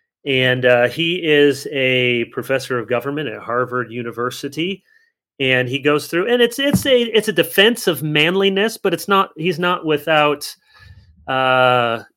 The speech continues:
due criticism. It's really a look at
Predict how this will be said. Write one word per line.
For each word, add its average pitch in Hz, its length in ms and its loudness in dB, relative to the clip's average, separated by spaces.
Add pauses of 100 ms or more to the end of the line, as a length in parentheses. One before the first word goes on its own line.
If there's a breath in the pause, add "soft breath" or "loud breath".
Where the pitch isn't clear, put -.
due 147 200 2
criticism. 180 1000 0
It's - 160 -10
really 165 200 4
a 123 40 6
look 147 360 4 (100)
at 131 320 2